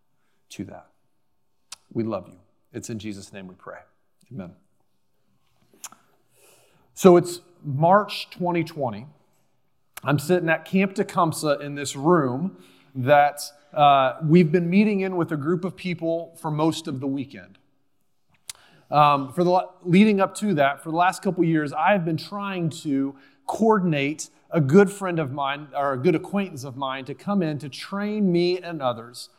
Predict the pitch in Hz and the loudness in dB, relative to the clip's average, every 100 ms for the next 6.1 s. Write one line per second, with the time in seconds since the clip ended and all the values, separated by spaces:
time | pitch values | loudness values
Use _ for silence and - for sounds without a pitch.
0 | _ _ _ 151 143 156 170 180 180 160 | _ _ _ -4 -2 0 0 0 0 0
1 | 156 151 131 - - 156 156 - 147 - | 0 -2 -8 -12 -8 -4 -4 -6 -12 -12
2 | 135 127 123 117 117 107 101 117 98 - | -12 -10 -10 -10 -12 -16 -16 -16 -16 -16
3 | - - _ _ _ _ _ 160 165 160 | -18 -18 _ _ _ _ _ 0 0 0
4 | - 165 214 185 170 - 185 175 170 147 | 0 4 6 4 2 -2 -4 -2 -4 -6
5 | 135 113 107 165 190 - 208 202 185 175 | -8 -8 -8 -2 0 -2 -4 -2 -2 -4
6 | - | -8